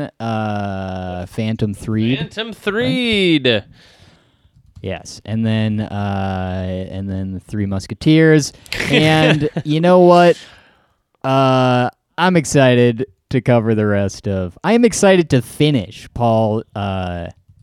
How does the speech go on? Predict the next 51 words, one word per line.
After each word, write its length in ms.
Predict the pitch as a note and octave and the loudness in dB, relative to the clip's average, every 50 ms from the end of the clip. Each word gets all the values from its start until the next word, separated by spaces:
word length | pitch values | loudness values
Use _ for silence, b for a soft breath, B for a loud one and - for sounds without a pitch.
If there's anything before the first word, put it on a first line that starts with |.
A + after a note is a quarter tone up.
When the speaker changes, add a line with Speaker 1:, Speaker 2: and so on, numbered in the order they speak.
| _ _ _ | _ _ _
Speaker 1:
W 360 | - A2 G#2+ F#2 G2+ F#2+ F2 E2 | -6 -4 -4 -4 -4 -6 -6 -6
S 160 | E2+ - - | -8 -10 -12
Anderson. 500 | F2 E2+ E2 E2+ F2+ F#2+ - - G#2 - | -14 -14 -14 -14 -14 -14 -14 -14 -14 -14
Speaker 2:
Same. 680 | - - - A2 A#2 D#3 A3 A#3+ E3+ G#2+ F2 C2+ A1+ - | -12 -8 -4 -2 0 2 2 2 2 0 -2 -6 -8 -6
Speaker 1:
Uh, 600 | G2+ G#2 G#2+ G#2 G#2 G2+ G2+ G2+ G2 G2 F#2+ - - - _ _ _ | -4 -2 -2 0 0 0 -2 -2 -2 -4 -6 -6 -10 -16 _ _ _
but 460 | - B2 A2+ A2 C#3 C3 C3 B2+ - - _ _ _ _ _ - | -20 -8 -2 0 2 4 4 2 2 -2 _ _ _ _ _ -4
I 100 | D3+ E3 | -4 0
think 220 | - G3 F3 - | 2 0 2 4
we'll 120 | D#3+ C#3+ | 4 4
have 120 | C3+ B2+ A2+ | 6 4 4
a 40 | A#2 | 2
lot 160 | A2 G2+ G2+ | 2 2 0
of 80 | G2+ | -2
fun 220 | - - A2 G#2 G#2 | -2 -4 -4 -4 -4
along 300 | G#2 G#2 G#2 G#2 G#2 G#2 | -4 -4 -4 -4 -4 -4
the 80 | G#2 | -2
way, 440 | G#2 A2 A#2 B2 C3 D3 D#3 E3 F3 - - | -2 0 0 0 0 0 -2 -2 -4 -6 -8
uh, 300 | - G#2+ G#2 G#2 G#2+ G#2+ | -6 -4 -2 -2 -2 -4
and 120 | G2+ G#2 G#2 | -4 -4 -4
I 80 | G#2 | -2
hope 200 | G#2+ A2 G#2 - | -2 -2 -2 -2
you, 280 | A2 G2+ G2 F#2+ F#2 - - | -4 -4 -2 -2 -4 -6 -8
I 60 | G2+ | -8
hope 240 | G2 A2+ A2+ - - | -6 -6 -6 -6 -6
you, 60 | G#2 | -8
s-, 180 | - - - _ _ | -10 -12 -16 _ _
you 120 | - G#2+ G2 | -10 -10 -10
keep 320 | - - E3+ F3+ - E3+ | -4 -2 -2 0 0 2
listening, 580 | E3 F3 F#3+ F3 - - F3 F3+ F3 F3 F3 D#3+ | 2 4 4 2 2 0 0 2 2 2 2 0
and, 220 | C#3+ B2+ B2 B2 | 0 0 0 0
and 200 | A#2 B2 A#2+ A#2 - b b b b - | 0 0 -2 -2 -4 b b b b -8
please 720 | - - F#3+ A#3 A#3+ A3+ F#3 C3+ G#2 F#2 F#2 G2 - - - _ _ _ _ _ _ - | -2 2 4 4 6 4 4 2 0 -2 -8 -12 -14 -16 -18 _ _ _ _ _ _ 0
give 180 | - E3+ F#3 | 2 4 4
us 140 | F3+ E3+ - | 4 4 4
those 220 | - D#3+ D3 C3 - | 4 4 4 4 2
suggestions. 800 | C3+ B2+ G2 G#2+ A2 G2 F#2 - - - D#2+ D2+ - - - G2 | 0 -2 0 0 -2 -2 -4 -6 -10 -16 -18 -18 -20 -20 -14 -10
We, 340 | G2+ G#2+ A2 G#2 G#2 G#2 | -8 -6 -4 -2 -2 -2
uh, 420 | G2+ G2 F#2+ F#2+ F#2 F#2 F#2 F2+ - | -2 -2 -2 -2 -4 -4 -4 -6 -8
you 120 | - G2+ F#2+ | -8 -8 -8
know, 160 | F#2+ F#2 F#2 | -8 -6 -6
we 160 | G2+ G#2 G#2 | -6 -4 -4
have 220 | A2+ A#2 A#2+ A2 | -2 -2 -2 -4
some 200 | A2 - A#2 A2 | -6 -6 -6 -4
ideas 380 | G#2+ G#2+ G2+ G2+ A2 A2 G#2 G2+ | -4 -4 -4 -4 -4 -4 -2 -2
of 120 | G#2 F#2+ | -4 -2
our 140 | G2+ G2 G2 | -2 -4 -4
own, 260 | F#2+ F#2+ F#2 F#2 F#2 | -4 -4 -6 -6 -6
but 120 | F2 F#2+ F2 | -6 -8 -6
we're, 260 | F2+ F#2 F2+ F2+ G2 | -6 -6 -8 -8 -8
we're 260 | G2 G2 G2+ G2 F#2+ F#2+ | -10 -12 -10 -8 -6 -6
always, 480 | F#2 F#2 F2+ F2+ F2 E2+ D#2+ - - | -4 -4 -4 -4 -6 -8 -10 -12 -18